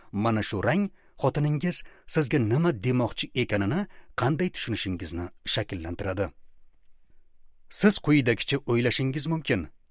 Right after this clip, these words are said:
Balki qaysidir ayollar erlari bilan til topishishga harakat qilishar.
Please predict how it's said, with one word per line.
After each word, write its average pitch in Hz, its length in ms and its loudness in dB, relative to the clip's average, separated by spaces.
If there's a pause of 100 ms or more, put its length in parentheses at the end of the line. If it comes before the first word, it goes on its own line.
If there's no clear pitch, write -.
(680)
Balki 110 420 2 (300)
qaysidir 156 500 2
ayollar 110 500 2 (180)
erlari 117 400 2
bilan 110 260 0
til 127 180 -4
topishishga - 520 -2
harakat 101 400 -4
qilishar. 147 380 -2